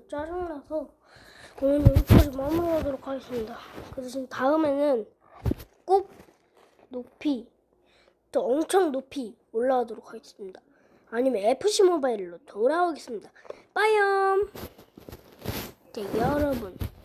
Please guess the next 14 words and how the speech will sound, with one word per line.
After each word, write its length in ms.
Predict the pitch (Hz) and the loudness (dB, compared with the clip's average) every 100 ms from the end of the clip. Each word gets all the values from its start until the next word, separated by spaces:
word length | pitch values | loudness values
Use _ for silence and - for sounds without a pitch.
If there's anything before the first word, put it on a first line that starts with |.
| - | -6
제가 300 | - 214 214 202 - - - | -4 -4 -4 -6 -8 -18 -10
갈 220 | - 214 - | -6 -6 -6
줄 260 | - 302 285 | -4 0 2
알았죠? 640 | 262 240 226 - - 330 508 - - _ _ _ _ _ _ _ - - _ _ _ - - - - - - - | 2 2 -2 -6 -2 -2 -2 -12 -20 _ _ _ _ _ _ _ -20 -20 _ _ _ -20 -20 -20 -20 -20 -20 -14
진짜로 640 | - 240 240 - 247 226 214 - - - - _ - | -8 -8 -8 -8 -6 -6 -10 -16 -18 -20 -20 _ -14
사과의 340 | - 302 294 277 | -8 -4 -2 -4
말씀을 360 | 254 - 247 | -6 -10 -10
한 280 | 240 240 240 | -8 -6 -6
줄, 140 | 214 226 - - - | -8 -12 -14 -18 -16
한번 560 | - 254 240 214 196 240 | -10 -8 -8 -6 -8 -10
드립니다. 440 | - 214 208 202 190 - - - - 285 | -14 -8 -8 -8 -14 -20 -20 -20 -12 -6
음, 140 | 269 | -6
진짜로 340 | - 269 294 | -4 -2 -2
죄송합니다. 600 | 247 254 247 247 240 226 | -4 -8 -8 -8 -10 4